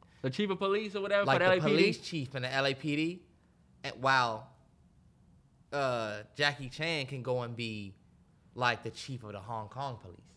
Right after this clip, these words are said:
Speaker 2: And they both play that old school role, but they could have
Speaker 1: Too young.
Speaker 2: Too young.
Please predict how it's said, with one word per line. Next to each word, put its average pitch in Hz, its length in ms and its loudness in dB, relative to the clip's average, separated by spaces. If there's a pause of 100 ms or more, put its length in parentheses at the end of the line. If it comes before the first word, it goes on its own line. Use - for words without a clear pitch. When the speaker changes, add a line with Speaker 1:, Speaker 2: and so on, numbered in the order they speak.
(840)
Speaker 2:
And 110 240 -6 (180)
they 139 140 4
both 135 320 0
play 147 180 0
that 123 280 -2
old 135 400 0
school 120 420 -6
role, 120 540 2 (500)
but 123 160 -2
they 131 100 0
could 127 220 0
have 131 360 2 (1000)
Speaker 1:
Too 202 140 -8
young. 226 360 0
Speaker 2:
Too 180 300 4
young. 151 540 6